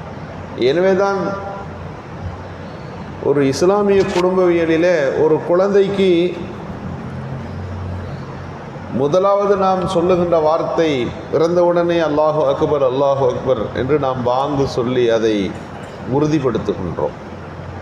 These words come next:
அது பேச தொடங்குகிற போது "லா இலாஹ இல்லல்லாஹ்" என்று பேச தொடங்க வைக்கின்றோம். அது படிக்க தொடங்குகிற போது முதலிலே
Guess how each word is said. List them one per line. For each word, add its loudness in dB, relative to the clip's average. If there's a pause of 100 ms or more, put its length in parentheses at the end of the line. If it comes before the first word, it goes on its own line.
(560)
அது 0
பேச 2
தொடங்குகிற 2
போது 2 (1160)
"லா 2
இலாஹ 0
இல்லல்லாஹ்" 2 (460)
என்று 2
பேச 2
தொடங்க 0
வைக்கின்றோம். -2 (960)
அது 2
படிக்க 2
தொடங்குகிற 4
போது 4 (840)
முதலிலே 2